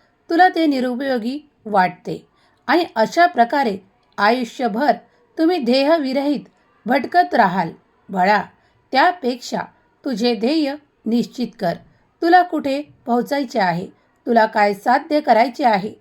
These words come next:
तुझे ध्येय शोध आणि त्यावर कार्य करणे या क्षणापासून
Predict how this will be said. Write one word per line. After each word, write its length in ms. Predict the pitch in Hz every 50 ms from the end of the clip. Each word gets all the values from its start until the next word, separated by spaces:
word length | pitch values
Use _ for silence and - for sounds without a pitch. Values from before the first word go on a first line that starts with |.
| _ _ _ _ _ _ 196
तुझे 260 | - 294 233 320 339 320
ध्येय 340 | 240 240 240 262 262 262 247
शोध 340 | 247 - - 190 180 170 170 _ _ _ _ _ _ _ _
आणि 240 | 220 208 226 240 240 196 -
त्यावर 300 | 269 285 320 269 233 233 233 - _ _ _ _ _ _ -
कार्य 300 | - 311 320 330 330 320
करणे 380 | 320 - 208 226 240 233 - - _ _ _ _ _ _
या 180 | - 220 202 196
क्षणापासून 800 | 202 196 - - 240 208 202 220 233 233 330 320 320 - 247 240